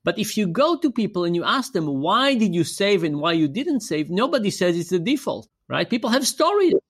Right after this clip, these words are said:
By the way, the f-, stories are fantastic, right? If you wanted to write fiction, uh, go for it. But people can tell you, "I'm saving, I'm not saving." But when you ask them for their why,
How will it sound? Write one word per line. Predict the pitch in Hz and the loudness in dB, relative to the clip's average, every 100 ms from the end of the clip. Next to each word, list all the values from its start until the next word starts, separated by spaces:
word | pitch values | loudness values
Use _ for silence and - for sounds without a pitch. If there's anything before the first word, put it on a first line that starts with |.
| _ - | _ -2
By | 156 | 2
the | 185 | 4
way, | 233 | 2
the | 139 | 0
f-, | - - | -2 -4
stories | 240 277 151 | 0 2 2
are | 135 127 | 0 -2
fantastic, | 123 233 - - - _ - | 0 0 -2 -8 -18 _ -12
right? | 131 | -8
If | 135 | -6
you | 185 | -4
wanted | 202 220 220 | 0 2 2
to | 180 | 2
write | 165 165 | 2 0
fiction, | - 220 - 127 - - _ 277 | 0 -2 -2 -4 -6 -14 _ -12
uh, | - - - 196 | -4 -4 -2 0
go | 185 311 - | 2 2 0
for | 165 | -6
it. | - _ | -6 _
But | 147 185 | -6 -4
people | 269 277 302 | -4 -4 -2
can | 254 | -2
tell | 226 302 349 | -2 -2 -4
you, | 160 | -2
"I'm | 143 | -4
saving, | 143 - 160 175 | -2 0 0 2
I'm | 170 165 | 0 -2
not | 226 - | -2 -4
saving." | - 135 113 113 151 220 160 | -4 -4 -4 -8 -10 -12 -8
But | 139 - | -8 -4
when | 165 | -2
you | 160 - | -2 -2
ask | 240 262 | -2 -2
them | 269 247 | -6 -6
for | - 170 | -2 0
their | 151 151 147 - _ | 4 4 4 0 _
why, | 117 127 196 277 156 117 202 | -6 -2 0 2 0 -2 -4